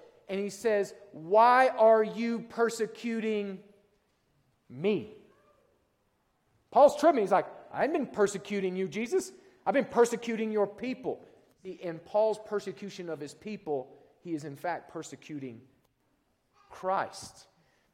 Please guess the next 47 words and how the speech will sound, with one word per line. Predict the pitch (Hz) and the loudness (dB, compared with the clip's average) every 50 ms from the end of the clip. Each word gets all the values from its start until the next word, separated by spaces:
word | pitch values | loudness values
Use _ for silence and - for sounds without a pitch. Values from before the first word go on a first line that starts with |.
| _ _ | _ _
How | - 165 | -10 -4
about | 208 233 233 233 | 0 0 0 0
this | 233 214 - | -2 -10 -12
teaching | - - 214 190 - 190 170 156 | -10 -14 -14 -14 -12 -12 -12 -10
that, | 156 156 - | -10 -10 -8
of | 165 156 139 | -10 -10 -10
Jesus? | 131 160 180 170 139 127 120 - | -10 -12 -12 -12 -12 -14 -16 -14
He | - 170 | -16 -16
says, | 147 - - 160 156 151 143 - - - - - _ _ _ _ | -12 -8 -6 -4 -4 -6 -8 -10 -18 -20 -20 -20 _ _ _ _
to, | - 185 | -10 -8
he | 165 - 170 | -8 -8 -8
comes | - - 180 180 175 | -8 -8 -8 -8 -8
to | 180 - 170 147 | -8 -8 -8 -6
the, | 135 151 139 135 139 - - - _ _ _ _ _ _ - - | -6 -6 -8 -8 -12 -16 -20 -20 _ _ _ _ _ _ -20 -14
the | 147 160 151 180 | -12 -12 -10 -8
end | 185 185 185 185 | -10 -8 -8 -10
times. | - - 175 170 170 165 160 139 | -8 -4 -4 -2 -2 -4 -6 -10
It's | 139 | -12
kind | - 175 151 143 | -10 -10 -10 -10
of | 143 | -10
an | 147 - | -10 -12
eschatological, | 170 156 - - 170 151 139 - - 151 156 151 156 - - 165 156 151 151 - - - - _ - | -12 -12 -12 -10 -8 -8 -8 -6 -4 -4 -4 -6 -6 -10 -8 -6 -6 -6 -8 -12 -20 -20 -20 _ -10
um, | 147 139 135 135 131 127 - - | -8 -8 -6 -8 -10 -12 -16 -20
parable | - - 180 170 165 156 160 | -12 -6 -2 -2 0 0 -2
at | 156 160 | -4 -4
the | 180 - | -6 -8
end, | 180 170 170 165 | -8 -10 -8 -8
and | 160 151 | -8 -10
he | 151 | -10
says, | 147 - 185 170 156 147 - - - - _ _ _ _ _ | -8 -4 -4 -2 -2 -4 -8 -12 -20 -20 _ _ _ _ _
"I | - 160 170 | -4 -2 -2
was | 165 160 143 135 - - - - _ | -2 -2 -4 -6 -8 -16 -20 -20 _
hungry, | - - - 170 190 190 196 185 190 180 185 180 180 | -20 -16 -8 -6 -6 -4 -2 0 0 2 4 2 2
and | 156 | 0
you | 135 127 | -2 -6
fed | - - 180 175 175 | -2 2 2 2 2
me. | 165 | 0
I | 147 | -6
was | 131 - | -6 -8
thirsty, | - - 185 185 185 180 185 - 185 185 175 | -6 -2 0 0 0 0 -2 -8 -6 -4 -4
and | 165 151 | -4 -4
you | |
gave | 135 151 156 | -4 -4 -4
me | 151 | -4
something | 143 - 175 147 143 | -6 -10 -8 -8 -8
to | 139 135 143 | -12 -10 -10
drink. | 165 180 185 180 175 175 - | -8 -6 -4 -4 -6 -8 -10